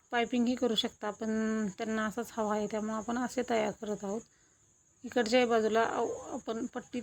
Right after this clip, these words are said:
तयार करून घेतलेली आहे. आतल्या बाजूला व्यवस्थित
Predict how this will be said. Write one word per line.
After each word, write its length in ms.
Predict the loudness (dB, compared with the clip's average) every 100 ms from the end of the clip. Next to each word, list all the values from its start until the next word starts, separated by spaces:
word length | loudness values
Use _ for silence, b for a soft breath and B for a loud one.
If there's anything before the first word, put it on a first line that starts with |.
| 0
तयार 220 | 2 0
करून 340 | 0 0 0
घेतलेली 420 | 2 2 2 0 0
आहे. 300 | 0 -2 -4 _ _ _ _ _ _ _ _ _ _ _ _ _ _ _ _ _ _ _ _ _ _ _ _ _ _ _ _ _ _ _ _ _ _ _ _ _ _ _ _ _ _ _ _ _ _ _ -10
आतल्या 260 | -4 2 2
बाजूला 320 | 4 4 6
व्यवस्थित 380 | 6 6 2